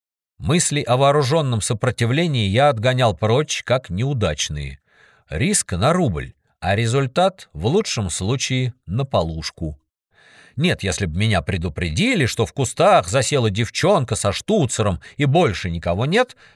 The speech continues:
я б ещё мог покрасоваться, но, увы, никто не спешил делиться столь ценной информацией. Я спрыгнул с коня, подошёл к драгуну, тот продолжал удерживать разбойника стальным захватом.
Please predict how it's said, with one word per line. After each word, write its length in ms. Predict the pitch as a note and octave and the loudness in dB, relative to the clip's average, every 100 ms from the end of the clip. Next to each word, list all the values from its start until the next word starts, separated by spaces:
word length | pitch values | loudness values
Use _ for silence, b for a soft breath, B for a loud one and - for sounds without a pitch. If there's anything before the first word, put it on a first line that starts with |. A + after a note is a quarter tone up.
| b | b
я 240 | F2 G#3+ | 2 2
б 100 | A3 | 2
ещё 380 | F#3 G#3 - A3+ | -2 -2 2 2
мог 300 | A#3 B3 - | 4 2 0
покрасоваться, 840 | G#2 G#2 F#2+ C#3+ D#3 G#2 - C#2 - b - | -4 -4 2 4 4 2 -4 -8 -10 b -8
но, 240 | F2+ F#2 | -4 -2
увы, 340 | C#2 D2+ A3 - _ | -2 -2 -2 -4 _
никто 400 | D2 G#2+ - F#2+ | -6 -4 -4 -4
не 100 | F#2+ G2+ | -2 -4
спешил 460 | - A3+ A#3 C#3+ | -4 -2 0 0
делиться 600 | A#2 G#3 C3+ - - D2 b - | 0 0 0 -2 -6 -8 b -16
столь 320 | - D#3+ G2 | -2 0 0
ценной 540 | - C#3+ F#2+ E2 D#2+ - | 0 0 0 -2 -4 -6
информацией. 920 | E2+ - B2 G#2+ C#2+ - - - - _ _ _ _ _ _ _ | -6 0 0 0 -4 -8 -12 -16 -18 _ _ _ _ _ _ _
Я 200 | D#2+ A2 | -2 0
спрыгнул 500 | - A#2+ A#2 G2+ F#2 | 0 -2 -2 -2 -4
с 80 | - | -4
коня, 520 | - D2+ E2+ C#3+ D#3 _ | -4 -2 0 -2 -2 _
подошёл 440 | F#2 G2+ - G2 | -2 -2 0 -4
к 80 | E2 | -4
драгуну, 640 | D#2 E2 D2+ C#3 E3 D3 b b _ | -4 -4 -2 0 0 0 b b _
тот 220 | D#3 E3+ | -2 0
продолжал 520 | B2+ A#2 A#2 A#2 B2 | -2 0 2 2 2
удерживать 520 | A2 A#2 A2 F#2 F2 D#2+ | 2 2 0 0 -4 -2
разбойника 720 | D#2+ D#2 G2 D3+ C#3 A#2+ - | -4 -2 0 0 -2 -4 -6
стальным 540 | - F2+ D#2+ F#2 F2+ | -2 -2 0 -2 -2
захватом. 680 | G2 - E2 D2+ C#2+ A#1 | -4 -4 -4 -4 -4 -12